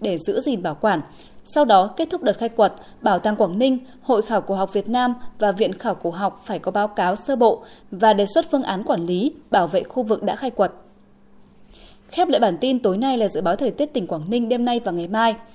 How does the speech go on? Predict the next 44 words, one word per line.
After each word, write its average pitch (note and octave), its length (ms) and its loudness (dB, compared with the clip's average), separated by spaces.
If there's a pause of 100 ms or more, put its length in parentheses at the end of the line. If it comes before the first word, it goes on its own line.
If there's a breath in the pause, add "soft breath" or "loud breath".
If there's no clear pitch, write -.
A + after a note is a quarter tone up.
(300 loud breath)
Theo D4+ 160 4
Đài A#3+ 140 6
Khí G#3 180 -2
tượng D4 180 4
Thủy G3 160 0
văn A#3+ 200 0
tỉnh F#3 160 -4
Quảng E3 180 -6
Ninh, A#3 200 0 (280 loud breath)
đêm C#4+ 200 6
nay C#4+ 180 4
và A#3 60 0
ngày G3+ 180 0
mai, B3 240 0
tỉnh G#3+ 240 -2
Quảng F3 240 -2
Ninh B3 220 2
chịu - 200 -6
ảnh E3 180 -2
hưởng E3+ 380 0
của E3+ 100 -2
rãnh - 240 -4
áp D4 180 -2
thấp F4 160 0 (160)
có F#3+ 140 2
trục A3 320 -2
qua - 120 6
Nam B3+ 300 2
Đồng F#3 160 2
bằng F3+ 160 -2
Bắc C4+ 140 -2
Bộ, A#3+ 280 4 (180)
kết D#4+ 120 4
hợp C#4+ 220 6
với G3+ 120 4
hội A#3+ 180 0
tụ F#3+ 140 2
gió F#3 180 0
yếu G3+ 300 0
trên C4 200 0
cao A#3+ 240 2
còn G#3+ 160 -2
tồn F3+ 180 -4
tại. G3 240 0